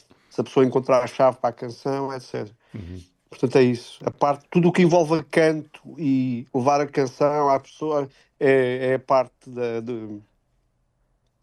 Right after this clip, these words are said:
Speaker 1: do encontro, do outro, da, da comunidade, et cetera. A parte da escrita é,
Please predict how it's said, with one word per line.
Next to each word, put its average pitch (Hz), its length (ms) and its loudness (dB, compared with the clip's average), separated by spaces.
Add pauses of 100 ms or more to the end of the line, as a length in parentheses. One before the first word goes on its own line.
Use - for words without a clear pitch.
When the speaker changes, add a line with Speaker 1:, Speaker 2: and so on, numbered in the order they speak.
Speaker 1:
do 117 200 2
encontro, 131 840 0
do 110 180 -2
outro, 127 680 2
da, 104 280 -2 (380)
da 123 80 0
comunidade, 131 880 4
et 113 120 -8
cetera. - 520 -16 (460)
A 139 80 0
parte 151 260 0
da 165 60 -4
escrita 165 460 -6
é, 165 380 -2